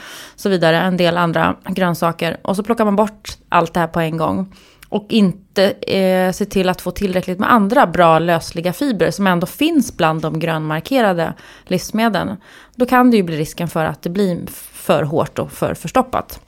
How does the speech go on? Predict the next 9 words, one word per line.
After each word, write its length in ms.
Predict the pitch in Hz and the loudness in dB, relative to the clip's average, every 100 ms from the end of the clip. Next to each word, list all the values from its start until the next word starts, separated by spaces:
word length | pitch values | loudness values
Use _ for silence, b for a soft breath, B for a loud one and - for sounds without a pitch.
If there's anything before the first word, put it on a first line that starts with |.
| - - | -20 -12
Så 100 | - | 0
då 80 | 220 | 0
får 120 | 233 | 4
man 120 | 269 | 6
vara 120 | 262 262 | 6 4
uppmärksam 720 | 254 - 156 151 - 156 170 | 0 0 -2 -2 -2 -4 -4
på 400 | - 147 - - - | -6 -6 -6 -8 -8
att 340 | - - - | -8 -8 -4
verkligen 600 | 180 170 185 170 165 | -2 -2 -4 -4 -4